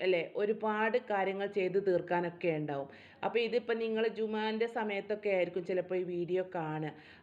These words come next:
അപ്പോൾ നിങ്ങൾക്ക് ആ ഒരു സമയത്ത് ഇത് ചൊല്ലിയാൽ അതിൻ്റേതായ ആ ഒരു, ഒരു കൂലി നിങ്ങൾക്ക് കിട്ടില്ല. അതുകൊണ്ടാണ് ഞാൻ ഇന്ന് തന്നെ വീഡിയോ നിങ്ങളിലേക്ക് ഞാൻ എത്തിക്കുന്നത്. കാരണം WhatsApp-ിലൂടെ ആയിട്ട്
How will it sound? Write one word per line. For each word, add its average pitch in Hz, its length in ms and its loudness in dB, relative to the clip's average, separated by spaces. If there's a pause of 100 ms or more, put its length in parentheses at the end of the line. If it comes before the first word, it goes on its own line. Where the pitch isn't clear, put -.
അപ്പോൾ 190 240 2
നിങ്ങൾക്ക് 202 320 0
ആ 202 140 4
ഒരു 202 100 0 (100)
സമയത്ത് 190 480 -2
ഇത് 196 100 -2 (120)
ചൊല്ലിയാൽ 185 440 2
അതിൻ്റേതായ 180 760 -2
ആ 185 140 0
ഒരു, 180 180 -4
ഒരു 190 240 -4
കൂലി 190 340 0
നിങ്ങൾക്ക് 190 360 -4
കിട്ടില്ല. 208 420 0 (480)
അതുകൊണ്ടാണ് 208 640 2 (120)
ഞാൻ 190 100 0 (140)
ഇന്ന് 202 240 2 (120)
തന്നെ 190 260 -2 (120)
വീഡിയോ 180 280 -2
നിങ്ങളിലേക്ക് 175 720 -2
ഞാൻ 170 120 -4
എത്തിക്കുന്നത്. 165 640 -2 (140)
കാരണം 175 380 0 (360)
WhatsApp-ിലൂടെ 233 800 2 (120)
ആയിട്ട് 196 320 -2